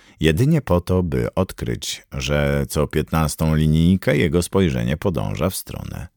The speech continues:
zegara. Co prawda poczuł lekki niepokój, gdy poprzedniego dnia po raz pierwszy podniósł książkę z biurka. Tom cechowała bowiem gęstość zapisu właściwa słownikom albo Biblii,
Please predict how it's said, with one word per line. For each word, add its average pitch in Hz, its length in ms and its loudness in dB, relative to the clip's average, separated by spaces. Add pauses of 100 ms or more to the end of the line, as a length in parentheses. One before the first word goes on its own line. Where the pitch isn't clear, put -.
zegara. 135 840 -8 (600)
Co - 120 -4
prawda 62 320 -4
poczuł 65 340 -4
lekki 60 420 -6
niepokój, 62 560 -4
gdy 60 180 -6
poprzedniego 60 640 -6
dnia 65 280 -2
po 71 140 -6
raz 62 220 -4
pierwszy 65 600 -4
podniósł 64 560 -2
książkę 62 480 -6
z 57 60 -6
biurka. 52 640 -6 (400)
Tom 139 240 4
cechowała 98 600 2
bowiem 73 480 2
gęstość 85 680 2
zapisu 64 540 -4
właściwa 76 880 0
słownikom 85 840 0
albo 104 260 0
Biblii, 52 800 -4